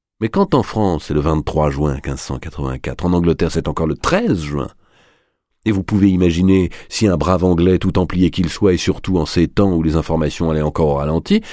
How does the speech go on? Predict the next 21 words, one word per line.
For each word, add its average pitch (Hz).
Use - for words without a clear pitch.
a 98
tenu 80
compte 202
de 113
cette -
histoire. 220
Ils 107
conduisent 95
à 85
gauche 82
encore 78
aujourd'hui, 78
et 80
ils 78
ignorent 82
le 73
système 76
métrique 76
décimal. 71
Par -
conséquent, 98